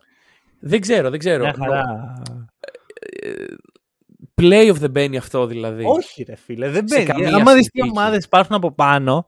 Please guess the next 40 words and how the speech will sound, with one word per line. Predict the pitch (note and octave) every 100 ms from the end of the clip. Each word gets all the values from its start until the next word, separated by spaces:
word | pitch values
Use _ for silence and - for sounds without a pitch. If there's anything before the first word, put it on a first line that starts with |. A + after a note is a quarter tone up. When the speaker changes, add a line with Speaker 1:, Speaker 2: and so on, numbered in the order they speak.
| _
Speaker 2:
δεν | D4+ D4
μπαίνει. | C#4 C3 A2 _ _ _ _ -
Ούτε | C#4+
απ' | D4
έξω | D#4+ - G3
δεν | C3
περνάει. | A2 A#2 A2 C#3 _ _ _
Speaker 1:
Ναι. | A2+ G#2+ G#2+ G2+ G2+ _ _ _
Speaker 2:
Δηλαδή, | - F3 F3+ - - _ _ _ _ _ _ _ C#3+ D3
τώρα | G3 G#3
θα | F3
κάνω | F3+ G#3+ A3 G#3+ G#3 G3 F#3+ F#3 D#3+
spoiler | - G3+ G3+
μελλοντικά | F#3+ F3 E3 C#3+ F3+ E3
preview, | C3 A#2 A2+
αλλά | D#3+ E3+ - _ _ _
ουσιαστικά | - E3 F#3 - C4+
η | A#3+
θέση | B3
στα | A#3+ A3+ F3+
playoff | A3 A#3
είναι | B3 A#3 F#3
μεταξύ | D#3+ D#3 F3 - - A#3 G#3
τριών-τεσσάρων | D3+ F3+ G#3 G3+ G#3 G3+ F#3+
ομάδων, | D#3+ C#3+ C#3 D#3
η | E3+
μία | E3+ G3+ F3
που | B2+
έχει | B2 -
μείνει, | B2 A#2 A#2 E3 - _
Speaker 1:
Μμμ. | A2 A2 A#2 _ _ _ _
Speaker 2:
και | - B3+
είναι | D4
ή | D4
αυτοί, | C4 - - B3+
ξέρω | G#3 A#3
εγώ, | C#4
ή | D4+
οι | C#4 -
Hawks, | A#3+ C#3+ - -